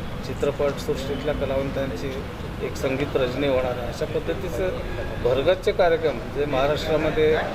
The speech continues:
जितकी संमेलनं होतील त्या संमेलनापेक्षा थोडंसं वरचढ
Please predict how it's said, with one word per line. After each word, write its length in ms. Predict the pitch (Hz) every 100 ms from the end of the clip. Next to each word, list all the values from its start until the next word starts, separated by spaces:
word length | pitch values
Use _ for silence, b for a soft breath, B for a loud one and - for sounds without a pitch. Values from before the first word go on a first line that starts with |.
| - - -
जितकी 280 | 143 160 170
संमेलनं 520 | 160 156 156 160 160
होतील 520 | 147 151 139 113 - - - -
त्या 160 | 143 151
संमेलनापेक्षा 1080 | - 143 143 156 156 165 165 - 151 -
थोडंसं 420 | 190 175 165 156 170
वरचढ 420 | 147 127 -